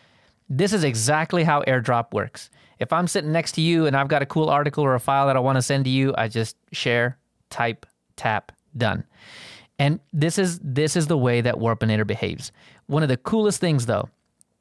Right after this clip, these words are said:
and the way that I have started using Warpinator is configuring my desktop, 'cause it doesn't move. I don't have to worry too much about security. If you're on my lan, it's probably gonna be okay to, to ship me some files.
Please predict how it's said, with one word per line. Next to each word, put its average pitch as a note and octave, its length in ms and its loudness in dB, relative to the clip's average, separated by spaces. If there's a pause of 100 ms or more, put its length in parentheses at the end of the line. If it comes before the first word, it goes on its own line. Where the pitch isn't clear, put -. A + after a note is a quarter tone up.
(340)
and D3 140 2
the C3+ 60 2
way D#3 180 2
that D3 100 2
I D3+ 140 2
have C#3 160 0
started C3+ 400 0
using B2+ 460 2
Warpinator A2 580 -2 (480)
is B2+ 480 2 (100)
configuring G#3+ 640 0
my D#3+ 140 2
desktop, C3 500 -2
'cause B3 140 0
it D4+ 80 0
doesn't A#3 260 0
move. C#3 260 0
I C#3 60 2
don't D#3 100 2
have F3 120 0
to E3 80 0
worry D#3 200 2
too D#3+ 120 -2
much D3+ 180 0
about C#3+ 220 0
security. A2 420 -2
If G#2+ 120 -4
you're E3 120 2
on F3 140 2
my E3+ 120 2
lan, C#3 460 2 (260)
it's A#2+ 220 -4 (140)
probably D3+ 520 0
gonna D3 200 2
be C3+ 180 2
okay B2 420 2
to, A2+ 120 0
to A2+ 240 -4
ship - 260 -4
me B2 100 2
some A#2 200 0
files. G#2 440 -4